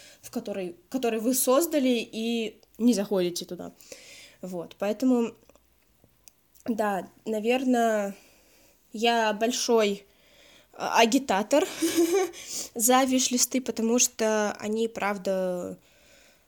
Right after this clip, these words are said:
э, делают, э,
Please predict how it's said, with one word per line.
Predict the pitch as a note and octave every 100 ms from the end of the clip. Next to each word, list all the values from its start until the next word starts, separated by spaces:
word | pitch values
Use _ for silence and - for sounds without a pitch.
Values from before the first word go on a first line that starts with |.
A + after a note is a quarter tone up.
| _
э, | - G2 G2 G2 G2+
делают, | F#3 G3 A3 G#3+ G3+ G3 F#3 _ - -
э, | F#3 F#3 F3+ F3+ F3+